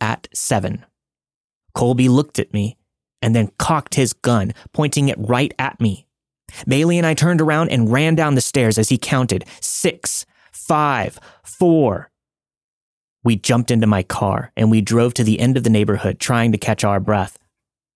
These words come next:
Jason acted like this was normal behavior for Colby, which bothered us. I had to move into a house the next day.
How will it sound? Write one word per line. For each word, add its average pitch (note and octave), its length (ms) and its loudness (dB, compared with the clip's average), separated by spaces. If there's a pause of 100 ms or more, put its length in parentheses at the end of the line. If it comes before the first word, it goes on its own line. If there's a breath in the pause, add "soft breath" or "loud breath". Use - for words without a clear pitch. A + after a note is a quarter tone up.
Jason B2 480 0
acted G#2+ 340 -2
like G#2+ 140 2
this - 160 -4
was G#2 160 0
normal A#2+ 360 4
behavior A2 760 0
for G2+ 220 -2
Colby, - 640 -2 (300 loud breath)
which G#2 260 0
bothered A#2 400 0
us. - 340 -8 (1400)
I A2+ 60 -2
had C#3+ 240 0
to F3+ 60 2
move C#3+ 200 2
into A#2 400 2
a - 100 -4
house G2 400 -6
the G2+ 100 -2
next F#2+ 360 -4
day. G2+ 300 -4